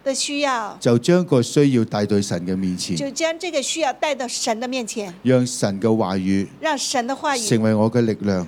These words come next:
Speaker 1: 成為我的力量。
Speaker 2: 點解我可以就近來聽？
Speaker 1: 為什麼我可以就近來聽？
Speaker 2: 第三節，而且要側耳聽。
Speaker 1: 第三节，而且要侧耳听。
Speaker 2: 因為關乎我嘅生命。
Speaker 1: 因為關乎我的生命。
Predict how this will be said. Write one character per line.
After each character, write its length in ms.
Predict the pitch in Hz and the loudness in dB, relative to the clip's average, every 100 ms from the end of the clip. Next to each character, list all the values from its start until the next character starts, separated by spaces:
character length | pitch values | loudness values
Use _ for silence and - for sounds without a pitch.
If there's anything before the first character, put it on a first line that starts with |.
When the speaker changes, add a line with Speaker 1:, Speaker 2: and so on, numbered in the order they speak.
| - | -8
Speaker 1:
成 220 | - 254 | -6 -2
為 120 | 294 | 0
我 120 | 277 226 | 0 -2
的 100 | 247 | -2
力 160 | 285 | -2
量。 260 | 240 220 180 202 - - - - | -2 -4 -6 -14 -20 -20 -20 -4
Speaker 2:
點 180 | - 180 | 2 4
解 160 | 208 202 | 6 6
我 140 | 160 | 8
可 60 | 151 | 6
以 140 | 165 | 6
就 200 | - 120 | 4 2
近 200 | 107 113 | 2 0
來 160 | 101 92 | 0 0
聽？ 320 | 127 147 143 - - - - - - | 4 4 4 -2 -18 -20 -20 -14 -4
Speaker 1:
為 120 | 359 | -2
什 120 | - | -2
麼 120 | 294 294 | 2 2
我 60 | 262 | 2
可 100 | 320 | -2
以 100 | 262 | -2
就 220 | 381 330 | -2 -2
近 240 | 262 339 262 | 0 0 0
來 140 | 220 | -4
聽？ 340 | - 330 359 403 | -2 -2 -2 2
Speaker 2:
第 120 | 247 | 2
三 280 | - 165 147 | 4 2 2
節， 200 | 127 110 - | 0 0 0
而 100 | 113 | 2
且 180 | 120 151 | 2 4
要 120 | 127 | 4
側 180 | - 143 | 4 0
耳 240 | 110 104 | 0 -4
聽。 320 | 123 120 117 - - - - - 339 | 2 2 2 -4 -18 -20 -20 -6 -2
Speaker 1:
第 100 | 339 | 0
三 240 | 349 339 | 0 0
节， 160 | 311 269 | -2 -2
而 180 | - 294 | 0 -4
且 160 | 320 | -2
要 160 | 294 220 - | -2 -2 -6
侧 220 | - 311 330 | -4 0 2
耳 240 | 190 214 | 0 -4
听。 320 | 226 311 339 240 | -4 -2 0 2
Speaker 2:
因 140 | 190 | 4
為 120 | 151 | 4
關 240 | 127 160 160 | 4 0 2
乎 160 | 117 | -2
我 140 | 98 104 | -2 -2
嘅 80 | 107 | -2
生 220 | 139 123 | 0 0
命。 240 | 117 98 90 - | 0 -2 -6 -6
Speaker 1:
因 140 | 339 | -2
為 120 | 359 | -2
關 240 | 277 339 349 | 0 0 0
乎 140 | 330 | -4
我 100 | 294 | -2
的 80 | 226 | -2
生 240 | 247 349 | -2 -2
命。 160 | 381 | -2